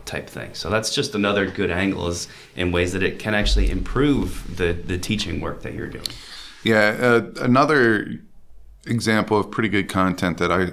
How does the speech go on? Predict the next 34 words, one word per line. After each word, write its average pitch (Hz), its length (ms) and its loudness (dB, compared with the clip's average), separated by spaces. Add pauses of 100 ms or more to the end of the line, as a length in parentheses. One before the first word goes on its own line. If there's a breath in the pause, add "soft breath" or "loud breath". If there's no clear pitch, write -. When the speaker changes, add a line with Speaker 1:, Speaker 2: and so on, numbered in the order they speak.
(100)
Speaker 2:
I've 90 200 -4
seen 90 340 2
over 85 160 -2
the 82 60 -2
last 85 260 0
couple 82 220 -4
of 78 60 -8
days, 90 440 2
uh, 80 220 -2
one 104 200 0
of 95 120 0
our, 87 400 0
our 95 160 0
buddies, 92 520 0
our 80 120 0
podcast 85 520 -2
buddies, 90 440 0
uh, 85 260 0 (500 loud breath)
Tim 113 220 2
Cavey, 92 640 0 (640 loud breath)
uh, 85 240 0
from 90 240 -2
Teachers 98 400 0
on 85 160 0
Fire, 98 540 2 (800 loud breath)
uh, 101 480 4 (380)
came 123 260 4
out 107 240 4
with 107 220 2
a 104 60 4
video. 107 720 6
I 101 120 2
think 110 240 0
it's - 500 -2